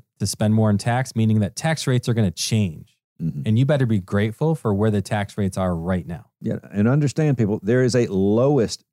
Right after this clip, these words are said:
Speaker 2: tax bracket that people don't even think about. You
Speaker 1: Yeah.
Speaker 2: know, you think, "Oh, yeah, fifty percent top tax bracket." Well, that ten percent bracket might go up to fifteen or twenty. You just be aware that taxes
Speaker 1: Are
Speaker 2: most
Speaker 1: gonna
Speaker 2: likely
Speaker 1: go
Speaker 2: gonna
Speaker 1: up.
Speaker 2: go up. Yeah.
Speaker 1: All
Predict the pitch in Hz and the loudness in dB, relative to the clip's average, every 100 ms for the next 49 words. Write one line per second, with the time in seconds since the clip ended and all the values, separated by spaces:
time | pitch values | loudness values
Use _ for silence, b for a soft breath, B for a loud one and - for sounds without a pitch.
0 | - 92 85 - 92 85 87 - 117 110 | -2 -2 -2 -2 0 0 -4 -4 -4 -2
1 | 104 104 82 82 104 101 85 78 71 - | 0 0 0 -2 -2 -2 -2 -4 -4 -4
2 | 87 87 87 101 87 113 104 98 98 92 | 0 0 0 -2 0 2 2 2 2 0
3 | 98 - 127 101 98 113 104 - 110 - | -4 -4 -4 -4 -6 -4 -4 -2 -4 -2
4 | 123 110 127 127 120 - 117 127 - 147 | -2 -2 -4 -4 -4 -2 0 0 -2 -2
5 | 160 123 - 98 95 95 - 101 98 - | 0 -2 -2 -2 0 0 -2 -2 -4 0
6 | 95 - - 113 - 113 107 92 - 113 | 0 -2 -4 -4 -2 0 2 0 -2 -4
7 | 113 76 _ _ _ _ - 120 151 - | -2 -4 _ _ _ _ -8 -6 -6 -8
8 | _ _ _ - 98 139 113 135 90 - | _ _ _ -6 0 2 4 2 0 0
9 | 110 113 87 76 - _ _ _ _ - | -2 -2 -4 -8 -14 _ _ _ _ -2
10 | 110 113 107 107 101 101 95 87 80 80 | 0 2 2 2 2 2 2 2 2 0
11 | 80 62 - 64 | 0 -4 -12 -16